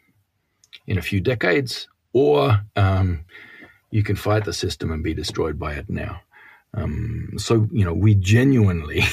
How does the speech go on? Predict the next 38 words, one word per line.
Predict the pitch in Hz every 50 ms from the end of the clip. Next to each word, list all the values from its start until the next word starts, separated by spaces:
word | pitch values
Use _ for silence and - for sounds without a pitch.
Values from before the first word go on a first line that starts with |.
| - -
<laughs> | - 147 117 107 - - - - - -
have | - 107 104 92
a | 95 85
problem | - - 95 92 87 87 80 78 78
with | 82 80 -
the | - 82 82
institutions | 78 - - - - - - - - - - - - - 107 -
that | - 78 76 78
run | 80 80 78 76
our | 73 - -
lives. | - - - - - - _ - - - - _ _ - - - - _ _ _
And, | - 87 82 82 82 80 80 82 80 - -
you | - 87
know, | 76 76 98 104 110 -
and | - 101 90 92
we | 92 90
genuinely | 85 80 85 87 87 90 95 92 85 82 78 76 76 76
have | 78 85 78 78 - - - _
frustration | - - - - 95 - - - - 80 82 82 - 92 90
with | 87 82 - -
it. | 113 - _ _
But, | - 95 90 - _ _ _ _ - - - - - - _ _
you | - 90
know, | 85 80 80 82 82 107 - - _ _ _ _ _ -
even | 117 104 92 90 90
we're | 95 104 110
not | 107 85 78
stupid | - - - - 87 80 - 80 78
enough | 80 78 76 73 -
to | - -
say, | - - 85 78 73 73 117 - - - -
"Burn | - 101 - 101 85 82 82
it | 76 76
all | 78 76 76 76
down | 73 85 80 80 80 - 110 - - - - - - - -
<laughs> | 302 - - - - - - - - - _ -
right | 143 - - 113 110 107 _ _
now," | - 127 123 117 107 92 80 78 71